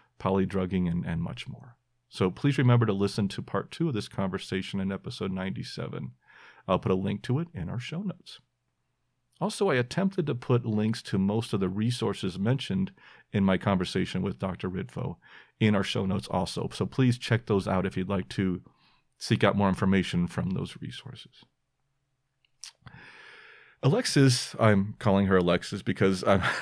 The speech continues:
<laughs> she said it was okay. Um, actually, I've worked with her for a long time now. She's a colleague of mine and a friend. And as a fellow co-chair, she's actually my fellow co-chair of the Benzodiazepine Action Work Group.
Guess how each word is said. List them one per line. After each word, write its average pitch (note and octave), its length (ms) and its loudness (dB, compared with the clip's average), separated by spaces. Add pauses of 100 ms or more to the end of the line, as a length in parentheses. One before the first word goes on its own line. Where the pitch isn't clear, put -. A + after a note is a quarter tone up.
(360)
<laughs> C#3 240 4 (280)
she B2 180 6
said A#2 260 6
it - 60 6
was G2 160 4
okay. F2 280 0 (280)
Um, A2 180 6
actually, A#2 300 6
I've F#2+ 100 4
worked G#2+ 260 4
with F#2+ 200 2
her F2+ 240 2
for - 300 -2
a - 120 -2
long F2 240 0
time E2 240 -2
now. F2 100 -4
She's G2+ 220 0
a A2 60 2
colleague F2+ 400 4
of F2 100 0
mine E2+ 300 -2
and E2+ 100 -2
a E2+ 60 -2
friend. B2+ 400 -6 (720)
And G#2+ 220 6
as G#2+ 120 6
a G2 100 6
fellow G#2+ 300 6
co-chair, G2 640 4
she's G2+ 240 0
actually G#2+ 240 2
my G2 180 2
fellow F2+ 300 -2
co-chair G2+ 400 -4
of A#2 80 2
the G2 80 -4
Benzodiazepine F#2+ 680 -4
Action G2+ 300 -2
Work F#3+ 160 -4
Group. - 220 -10